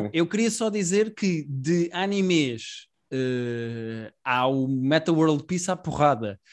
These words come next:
Speaker 2: passando pelo Jungle Cruise, tenho imensa coisa que eu já vi, Pedro, e que vou
Speaker 1: Ah,
Speaker 2: falar no
Speaker 1: eu
Speaker 2: fim do mês.
Speaker 1: prático, eu vi algumas coisas, mas praticamente vi o Woodstock, do que falaremos.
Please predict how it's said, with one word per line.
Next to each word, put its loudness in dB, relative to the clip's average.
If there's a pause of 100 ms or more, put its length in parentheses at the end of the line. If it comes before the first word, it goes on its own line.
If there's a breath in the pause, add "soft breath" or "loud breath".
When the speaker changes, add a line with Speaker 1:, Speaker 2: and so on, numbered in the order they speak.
(300 soft breath)
Speaker 2:
passando 0
pelo -2
Jungle 2
Cruise, 2
tenho 2
imensa 0
coisa -2
que -6
eu 0
já -2
vi, -6
Pedro, -4
e -8
que -6
vou 2
Speaker 1:
Ah, 6
Speaker 2:
falar 2
no -4
Speaker 1:
eu 8
Speaker 2:
fim 2
do 0
mês. -10 (180)
Speaker 1:
prático, 2
eu 2
vi 2
algumas 2
coisas, -4
mas -6
praticamente -2
vi -4
o -2
Woodstock, -6 (960)
do -16
que -20
falaremos. -2